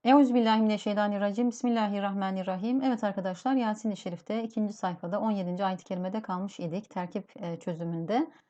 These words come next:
E, dilerseniz sayfanın başını kısaca hatırlayalım. E, Cenab-ı Hak Mekke kafirlerini, e, kariye eshabını, şehir halkını örnek olarak, e, getiriyordu. E, onlara elçiler gelmişti.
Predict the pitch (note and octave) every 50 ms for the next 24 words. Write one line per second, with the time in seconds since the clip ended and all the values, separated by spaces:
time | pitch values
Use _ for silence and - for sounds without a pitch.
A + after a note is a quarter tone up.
0 | _ _ _ _ _ _ _ _ G3+ G3 F#3+ A3 C4 C#4+ D4+ D4 C#4 C#4+ B3 A#3
1 | C4 C#4 C#4 - B3 A#3+ A#3 - B3 B3+ B3 A3+ A#3 A3 - - A3 A#3+ - -
2 | - B3+ A3+ G3 A3+ A3+ A#3+ A#3 - A#3 G#3+ G3+ F#3 F3 F3 G3+ C#4+ - - _
3 | _ _ _ _ _ _ _ _ _ _ _ G3+ G3 F#3 F#3 F#3+ A#3 C#4 D4 D4
4 | B3+ G#3+ A3 C4 D4+ - - B3 C4+ C4+ - A3+ G#3+ - G3+ G3 F#3+ - F#3+ F#3
5 | F3+ F#3 F3+ E3 E3+ F3+ A3 C#4 E4 E4 A3 F#3+ F3+ F3+ F#3 F3+ F#3 F#3 - -
6 | A#3 A#3 A#3+ B3+ A#3+ A3 A3 - - G3 F3+ F3 F3 E3 - - G#3+ A3 A#3+ A#3
7 | A3 G3 F#3 F3 - G#3+ A3 A3 - G3 G3 G#3 A3+ A3 - - F#3+ F3+ F3 F3+
8 | G#3+ B3 - - - - F3+ F3 F3 E3+ E3+ D#3+ F#3 F3+ - F#3+ F3 F3 E3+ E3
9 | E3 E3 F3+ A#3+ C#4+ D#4+ - - - - - - _ _ - F#3+ F#3+ - A#3 A#3+
10 | A#3+ A3+ A#3 A3 G#3 G#3+ G#3 G#3 - A3+ A#3+ B3 B3 A3 G3+ F3+ E3+ E3+ D3+ D3
11 | - - - A3 C4+